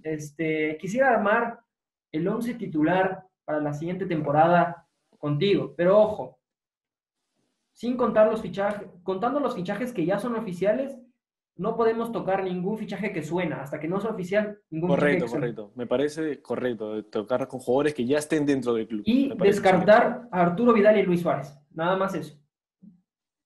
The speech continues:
Speaker 1: ¿Te
Speaker 2: Listo,
Speaker 1: parece?
Speaker 2: listo, me parece, me parece correcto, me parece interesante.
Speaker 1: A ver, empecemos obviamente por el portero, no creo que haya duda, ¿alguien más?
Speaker 2: No hay sorpresa, el
Speaker 1: Sí.
Speaker 2: jugador que para mí en este momento es indiscutible en el Barcelona, Ter Stegen.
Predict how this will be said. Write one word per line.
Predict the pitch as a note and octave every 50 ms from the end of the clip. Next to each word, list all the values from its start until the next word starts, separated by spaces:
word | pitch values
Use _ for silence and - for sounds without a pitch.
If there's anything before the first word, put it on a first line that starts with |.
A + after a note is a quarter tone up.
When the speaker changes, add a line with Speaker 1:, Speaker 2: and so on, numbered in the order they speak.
| _ _ _ _ _ _ _ _ _ _ _
Speaker 1:
¿Te | - D3+
Speaker 2:
Listo, | -
Speaker 1:
parece? | - E3 F#3+ F#3+ F3+ E3
Speaker 2:
listo, | D3+ A#2+ A2 - E3
me | E3+ C#3+
parece, | A2+ A2+ A2+ A#2 - - _ -
me | - B2+
parece | A2 A2+ A2+ - C3+
correcto, | B2 A#2 B2 A2+ - A2
me | G#2
parece | G2 - A2 G#2+ - A#2+
interesante. | A#2 A#2 A2 A2 A2 G#2+ G#2 G2 F#2+ _ _ -
Speaker 1:
A | - E3+
ver, | F3 F3
empecemos | F#3+ F#3 G#3+ G#3+ - C#4 C#4 C#4+ -
obviamente | - E3+ F3 - A#3 A#3 A#3 A#3 A#3+ A3+
por | - - F3+ D#3
el | D3+ D3 D3
portero, | - D#3+ E3 E3+ - - A3 G3 G3 G3 F#3+ F#3 - - - _
no | - D#3+ D#3+ D#3+ D#3
creo | - D#3+ D#3+ D#3+ D3+ D3+
que | D#3 D#3
haya | D3+ D3+ D3+ D3+ D3 D3
duda, | E3+ F#3 F#3+ F3+ F3 F3 F3 - - -
¿alguien | - D#3 D3+ D3+ D#3 D3+
más? | D#3 E3 E3+ E3+ D#3+ - - - C#3
Speaker 2:
No | B2 A#2+ B2 B2+ C3 C3
hay | C3
sorpresa, | C3 C#3 B2 A#2 - D#3+ E3 E3+ D#3+ E3 - E3+ F3 F3+ F#3 - -
el | - C#3 A#2+
Speaker 1:
Sí. | - -
Speaker 2:
jugador | B2+ C3 C3+ C#3+ D3 C#3+
que | C#3+ C#3+ -
para | C3+ A#2+ A#2+ A#2+
mí | C3 C#3+ D3+ D3+ D3 C#3
en | C3+ - - C3 B2 C3
este | B2+ - D3+
momento | C#3 B2+ B2+ C#3 C#3 C3+ C#3+
es | C#3 -
indiscutible | C3 C3+ C3+ C3 - - C3 B2+ D#3+ F3 F3 D3+
en | C3+ C3+
el | B2+
Barcelona, | B2 B2 B2 - D3 E3 F3+ F3 F3 E3+ D#3+ - -
Ter | B2 A2+ A2 G2+
Stegen. | - - G#2+ G2 - - _